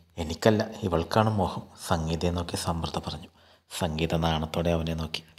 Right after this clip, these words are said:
"വീട്ടുകാരുടെ സമ്മതമൊക്കെ വേണ്ടി വരും, ഇല്ലെങ്കിലേ എൻ്റെ തടി കേടാകും," അവൻ പറഞ്ഞു. "അക്കാര്യം പേടിക്കണ്ട, അമ്മയ്ക്ക് സിനിമ എന്ന് പറഞ്ഞ പ്രാന്താ." മോഹൻലാലിനെ പോലെ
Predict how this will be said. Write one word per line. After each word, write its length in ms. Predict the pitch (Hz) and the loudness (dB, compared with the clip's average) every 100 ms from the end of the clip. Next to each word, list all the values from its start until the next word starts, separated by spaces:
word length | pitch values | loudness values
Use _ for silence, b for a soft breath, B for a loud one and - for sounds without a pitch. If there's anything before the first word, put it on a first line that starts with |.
| - | -10
"വീട്ടുകാരുടെ 480 | 90 85 90 82 101 | -8 -2 0 2 2
സമ്മതമൊക്കെ 500 | - 110 107 113 127 | 2 2 4 4 4
വേണ്ടി 240 | 113 98 | 4 4
വരും, 320 | 110 98 - 110 | 4 4 0 -8
ഇല്ലെങ്കിലേ 440 | 135 143 - 113 | -8 -8 -4 -4
എൻ്റെ 360 | 95 80 76 78 | -2 -4 -4 -4
തടി 120 | 104 | -2
കേടാകും," 460 | 110 101 90 92 - - - | -2 -4 -4 -6 -8 -16 -12
അവൻ 160 | - - | -12 -8
പറഞ്ഞു. 240 | - 87 - - - | -10 -10 -12 -20 -20
"അക്കാര്യം 520 | - - 85 98 120 | -12 -2 2 2 4
പേടിക്കണ്ട, 340 | 120 117 113 | 4 6 2
അമ്മയ്ക്ക് 560 | - - - - 90 110 | 2 -6 -8 -4 0 0
സിനിമ 360 | - 101 90 | 2 2 2
എന്ന് 140 | 92 92 | 2 0
പറഞ്ഞ 200 | 98 107 | 0 -2
പ്രാന്താ." 460 | - 92 85 85 85 - - - - - | -2 -2 -2 -2 -8 -10 -18 -20 -14 -6
മോഹൻലാലിനെ 520 | - - 98 95 104 | -4 2 4 4 4
പോലെ 180 | 107 | 6